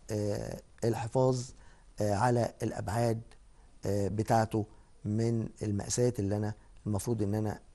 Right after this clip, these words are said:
آه، أشتغل بيها. كده يبقى إحنا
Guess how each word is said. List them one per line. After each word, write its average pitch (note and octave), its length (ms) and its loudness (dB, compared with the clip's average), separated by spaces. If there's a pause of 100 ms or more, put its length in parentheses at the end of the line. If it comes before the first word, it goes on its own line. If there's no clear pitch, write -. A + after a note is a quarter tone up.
(100)
آه، G2 440 -4
أشتغل G#2+ 360 2
بيها. G2 220 -10 (1200)
كده G3 300 8 (420)
يبقى A#2 240 0
إحنا C3+ 340 0